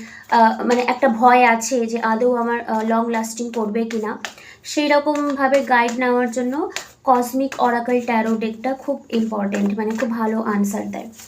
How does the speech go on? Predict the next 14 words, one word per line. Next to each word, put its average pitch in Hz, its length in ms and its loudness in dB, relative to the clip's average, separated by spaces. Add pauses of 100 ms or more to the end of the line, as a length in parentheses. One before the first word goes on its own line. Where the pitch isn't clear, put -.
(280)
তাহলে 233 240 0
চলুন 262 240 0
দেখে 254 220 -2
নিই 320 140 4
আগে 254 240 0
নর্মাল 233 520 0
ট্যারো 269 360 2
আপনাকে 233 540 -2
কি 254 220 -4
গাইড 220 300 -4
দিচ্ছে 226 380 -4
according 226 520 0
your 220 240 -2
situation। 214 500 -2